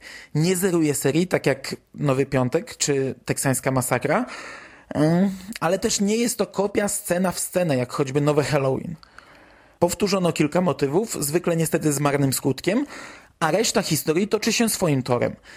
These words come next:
Niestety, no jest to droga wyboista.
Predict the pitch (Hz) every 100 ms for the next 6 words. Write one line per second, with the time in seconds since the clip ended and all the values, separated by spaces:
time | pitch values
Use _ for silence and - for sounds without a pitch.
0 | - - - - 156 180 175 208 226 214
1 | - 156 180 208 214 208 196 202 190 202
2 | 180 175 135 - 123